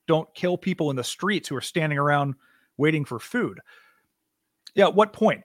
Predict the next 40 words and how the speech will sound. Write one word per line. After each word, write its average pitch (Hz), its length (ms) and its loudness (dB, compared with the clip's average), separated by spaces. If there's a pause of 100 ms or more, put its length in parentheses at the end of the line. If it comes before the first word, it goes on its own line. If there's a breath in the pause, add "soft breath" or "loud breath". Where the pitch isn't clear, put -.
(180)
At 170 120 0
what 175 140 0
point? - 220 2 (560 soft breath)
A-, 196 200 2
and 180 80 4
I 165 60 6
think 175 240 -2 (800)
beyond 175 400 4
that, 208 200 2
what 139 120 0
happens 151 380 -2
when 143 140 -6
we 139 160 -4
actually 147 360 -2
do 139 460 0 (340)
show 120 300 0
up, 123 180 -2
I 127 40 -8
mean, 131 140 -6
we, 147 120 -8
we're 135 200 -8
<laughs> - 0 -
seeing 190 360 4
Russia 151 340 4
get 131 240 -2
bogged 127 300 2
down 139 200 -2
in 127 60 -6
the 113 60 -10
streets 131 440 -8
of 110 240 -8 (500)
Ukraine. 127 580 -2 (840)
They 160 200 4
are 208 120 6
being 160 240 0
beat 139 360 -4
by 131 140 4
a 123 80 0
civilian 127 460 -2
population, 120 720 -4